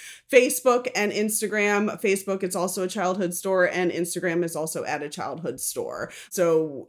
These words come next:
please check us out on all of those websites. And we do a lot of, I've been trying to post as much as possible on the social media networks. And then the website, you are able to shop directly on the website, or you can visit us on the Etsy shops as well.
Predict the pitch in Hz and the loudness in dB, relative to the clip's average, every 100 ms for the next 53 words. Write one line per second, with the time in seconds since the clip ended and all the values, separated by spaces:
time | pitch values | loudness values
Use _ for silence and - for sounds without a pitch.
0 | - - 226 214 202 190 185 180 180 170 | -10 -4 -2 0 -2 0 0 2 2 2
1 | 165 170 170 165 170 175 160 160 180 165 | 2 0 4 4 4 2 -2 0 0 0
2 | 175 175 165 170 175 175 165 175 175 165 | 0 2 2 2 2 2 2 0 0 0
3 | 147 170 175 160 - 190 180 175 190 175 | -4 -2 0 0 0 0 0 0 0 2
4 | - 165 185 175 170 - 160 180 180 170 | 0 -2 -2 -2 -4 -4 -4 -4 0 0
5 | 147 165 160 160 165 170 190 175 175 175 | 0 -2 -2 -4 -4 -6 -4 -4 0 0
6 | 170 165 170 165 160 170 160 - - - | 2 2 0 -2 -2 -2 -2 -4 -10 -12
7 | - 175 180 175 170 175 180 - 175 170 | -8 -2 2 4 4 4 4 2 2 4
8 | 180 180 165 160 156 180 170 170 165 - | 4 4 4 2 4 4 4 2 -2 0
9 | 160 151 - 190 165 165 165 165 233 302 | 0 0 0 2 2 2 2 2 2 2
10 | 311 302 277 - 285 262 214 208 202 185 | 4 4 4 2 2 4 4 2 2 0
11 | 175 165 170 160 170 - 170 151 135 - | 0 2 2 2 -2 -2 -2 -2 -6 -6
12 | - - - - - - - - - | -6 -6 -8 -10 -10 -10 -10 -12 -16